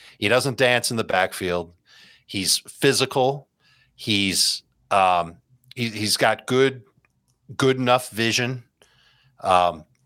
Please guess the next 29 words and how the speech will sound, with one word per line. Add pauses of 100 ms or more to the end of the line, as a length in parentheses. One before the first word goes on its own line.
(500)
and
I
think
he's
got (120)
good
enough
speed.
He,
it,
Gibson's
faster
than
him, (500)
but
he
makes
up
for
that
with
a
lot
of
other
things
that
he
does.